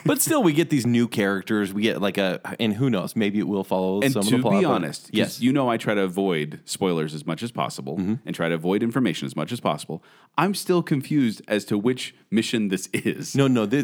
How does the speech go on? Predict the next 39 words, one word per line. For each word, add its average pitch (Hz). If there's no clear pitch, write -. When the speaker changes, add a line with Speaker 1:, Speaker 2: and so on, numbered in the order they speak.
Speaker 1:
many 147
Bothans 117
did 110
not 92
die 85
Speaker 2:
And 139
that's 147
what 151
you 151
Speaker 1:
in 143
Speaker 2:
said 98
Speaker 1:
this 95
Speaker 2:
last -
Speaker 1:
mission. 90
Speaker 2:
time. 67
And 107
I 113
was 113
like, 107
"Well, 135
well, 156
then 156
what 175
is 220
it?" 87
So 95
I'm 95
trying 135
to 123
remember 110
what 101
the 104
other 98
conversation 95
was 101
that 82
mentions 82
this 80
one. -